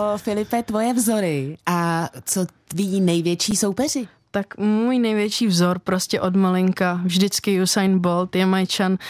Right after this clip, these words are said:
Speaker 2: pokládá se za nejrychlejšího muže planety, prostě drží tři, eh, světový rekordy, jak na sto metrů, jak na dvě stě metrů,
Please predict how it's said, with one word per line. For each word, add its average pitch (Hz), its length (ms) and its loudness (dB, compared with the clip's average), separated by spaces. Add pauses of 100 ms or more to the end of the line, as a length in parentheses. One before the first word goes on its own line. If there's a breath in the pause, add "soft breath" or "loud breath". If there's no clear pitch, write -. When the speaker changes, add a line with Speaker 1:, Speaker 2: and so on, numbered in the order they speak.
(140 loud breath)
Speaker 2:
pokládá 196 480 0
se 208 140 -4
za 202 120 2
nejrychlejšího 196 1200 0
muže 190 360 2
planety, 180 520 -2
prostě 185 580 -2 (320 loud breath)
drží 190 380 2
tři, 190 520 0
eh, 185 340 0
světový 202 420 0
rekordy, 190 480 0
jak 196 180 0
na 196 120 0
sto - 180 -2
metrů, 190 340 0
jak 185 160 -2
na 196 120 0
dvě 190 180 0
stě 196 180 -2
metrů, 190 380 0